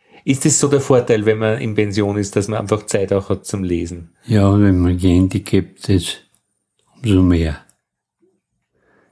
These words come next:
Speaker 2: Ich habe jetzt, wo ich mehr oder weniger schon fast im Rollst-, im Rollstuhl sitze,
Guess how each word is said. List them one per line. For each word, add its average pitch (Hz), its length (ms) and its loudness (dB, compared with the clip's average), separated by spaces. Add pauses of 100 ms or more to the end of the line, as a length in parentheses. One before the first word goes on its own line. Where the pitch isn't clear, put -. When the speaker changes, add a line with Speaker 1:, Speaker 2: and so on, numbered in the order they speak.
(220)
Speaker 2:
Ich 131 100 0
habe 104 220 4
jetzt, 98 360 -2
wo 110 140 6
ich 101 300 -2 (720)
mehr 120 260 0
oder 107 200 4
weniger 98 420 2
schon 98 280 -2
fast 95 360 -2
im 110 60 -2
Rollst-, 104 440 0 (480)
im 131 180 0
Rollstuhl 113 800 2
sitze, 123 680 -2